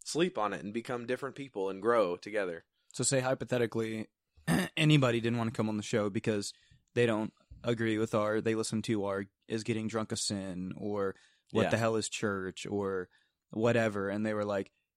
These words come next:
Speaker 2: "Hey, uh, I don't really agree with you." Okay, so let's talk about that. We don't have to agree. See, the, the thing is, the culture that's g-, been kinda built up in church and,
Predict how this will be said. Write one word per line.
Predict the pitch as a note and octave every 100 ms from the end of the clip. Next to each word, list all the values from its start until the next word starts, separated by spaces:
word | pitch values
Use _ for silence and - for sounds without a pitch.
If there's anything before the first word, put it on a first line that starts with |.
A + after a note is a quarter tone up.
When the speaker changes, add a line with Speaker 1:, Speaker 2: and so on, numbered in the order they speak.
| _
Speaker 2:
"Hey, | B2+ C3+ A2+ G2 -
uh, | G#2+ G#2 G2+ G2+ F#2
I | A#2
don't | D3+
really | D3 C#3
agree | G#2 A2 G#2+
with | G2 G2
you." | F#2 G#2 _ -
Okay, | D#3 E3+ F#3+ -
so | - - B2
let's | B2 -
talk | C3 C3+
about | G#2 G2+
that. | G2 F#2 - _ _ -
We | A#2+
don't | A#2+
have | A2+ B2 -
to | A#2
agree. | G#2 A2 A2
See, | - B2+
the, | A#2+ -
the | B2 A#2+
thing | C3 C3
is, | A#2+ A2+ - _ _ _ -
the | A2+
culture | B2+ B2+
that's | A#2+ A2
g-, | A#2+
been | G2+ A2+ G#2+
kinda | A#2 G#2
built | G#2+ G#2 A2
up | G2+ -
in | G2+ G2
church | - A#2 A2 G2+ - - _ _ _ _ -
and, | G2+ G#2 G2+ F#2+